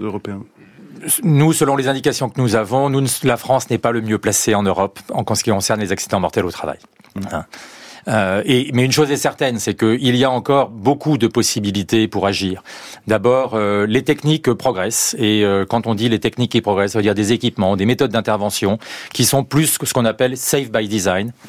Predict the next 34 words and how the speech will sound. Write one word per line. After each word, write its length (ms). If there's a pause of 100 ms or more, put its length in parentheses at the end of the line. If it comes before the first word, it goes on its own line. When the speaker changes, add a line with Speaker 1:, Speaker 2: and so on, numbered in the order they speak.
(320)
Speaker 2:
et 40
donc 180
qui 80
permettent 460 (300)
d'assurer 480
la 80
sécurité, 480
quelles 160
que 100
soient 260 (340)
les, 320
les 140
circonstances, 680
les, 120
euh, 500
donc, 240
euh, 60
les 120
modes 200
d'emploi. 320 (420)
Deuxièmement, 580
on 80
progresse 400
beaucoup, 460
je 140
dirais, 320
en 200 (380)
d'abord 240
sociologie 760
du 140
travail, 380
et 60
donc 200
la 160